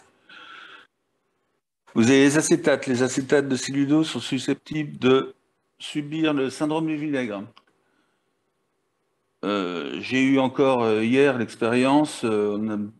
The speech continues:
en, en passant dans, dans une casemate à côté de, à côté du, de l'atelier, <coughs> d'un seul coup, hmm, une forte odeur de vinaigre se dé-,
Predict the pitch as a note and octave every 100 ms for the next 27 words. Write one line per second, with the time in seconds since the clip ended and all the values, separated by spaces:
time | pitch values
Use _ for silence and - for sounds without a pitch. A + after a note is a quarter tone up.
0 | - E2+ G2 G2+ F2+ E2+ E2 D#2 C#2+ -
1 | - G#2+ - A#2+ A2 G#2 G2+ G2+ G2 G#2
2 | A2+ A2+ A2 G#2 G#2 B2 G#2+ A#2 A2 A2
3 | G2 F#2+ G2 - A2+ A2+ G#2 G2 F#2 F#2+
4 | F#2+ F2 G#1 _ _ - - G2+ G2+ G2
5 | F#2+ D#2 F#2+ G#2 G2+ G#2 A2 C3 C#3+ -
6 | - - - - - A#2 C3 - C3+ B2+
7 | D3+ D#3 D3+ - - - - _ _ D3
8 | C#3+ A2+ G2+ _ _ _ _ _ _ G#2+
9 | A2 - C#3+ D#3 C#3 B2+ B2+ B2+ B2+ C3+
10 | B2 A#2+ A#2 A#2